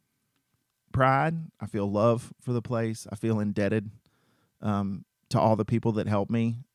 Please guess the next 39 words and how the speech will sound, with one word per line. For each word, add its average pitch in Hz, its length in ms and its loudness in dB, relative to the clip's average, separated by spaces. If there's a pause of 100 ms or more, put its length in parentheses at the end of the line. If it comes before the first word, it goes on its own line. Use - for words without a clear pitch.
Um, 98 360 -4
I'm 110 140 2
where 113 160 2
I 110 140 2
am 107 200 0
in 107 60 2
my 104 120 0
life 104 300 0
right 110 180 -2
now 107 200 -2
because 104 540 -2 (100)
of 107 380 0
Mercer 113 480 0
and 104 200 -4
because 104 440 -2 (580)
of 101 100 -2
all 104 140 4
the 104 80 -2
great 107 260 -2
things 110 240 -2
that 107 120 -2
it 101 80 -2
gave 104 260 -4
me. 117 160 -2
Now, 123 340 -2
again, 113 300 -2
granted, 107 320 0
I 107 80 0
worked 107 440 0
and 101 100 -2
I 98 80 -2
did 104 160 -4
the 107 80 2
things 107 260 -4
I 98 60 -2
needed 98 260 -2
to 95 80 -6
do, 98 320 0
but, 92 200 -4